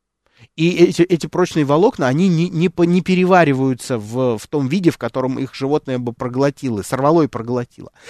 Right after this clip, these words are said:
Их нужно обязательно доработать, немножко их перетереть, измельчить. Точно так же, как и человек, прежде чем, а, растительную пищу, ну, н-, не, не всю, разумеется, но некоторые виды растительной пищи, например,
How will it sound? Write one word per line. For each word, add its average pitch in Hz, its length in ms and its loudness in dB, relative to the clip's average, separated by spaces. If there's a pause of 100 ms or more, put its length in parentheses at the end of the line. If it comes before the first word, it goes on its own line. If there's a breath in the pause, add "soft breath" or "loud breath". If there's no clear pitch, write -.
(140 loud breath)
Их - 140 -8
нужно 160 300 4
обязательно 143 600 0
доработать, 135 720 0
немножко 143 480 -4
их 139 200 -4
перетереть, 139 600 -2
измельчить. 113 720 -8 (280 soft breath)
Точно 151 280 -6
так 160 180 0
же, 135 80 -4
как 135 200 -14
и 131 60 -6
человек, 147 600 2
прежде 117 320 -8
чем, 117 220 -8 (240 soft breath)
а, 110 340 0
растительную 113 600 -2
пищу, 127 360 -6
ну, 151 200 -2
н-, 92 220 -16
не, 107 260 -12
не 120 180 -6
всю, 208 240 -4
разумеется, 113 460 -6
но 127 40 -4
некоторые 131 580 -2
виды 117 240 -2
растительной 101 560 -8
пищи, 156 360 -12
например, 104 420 -8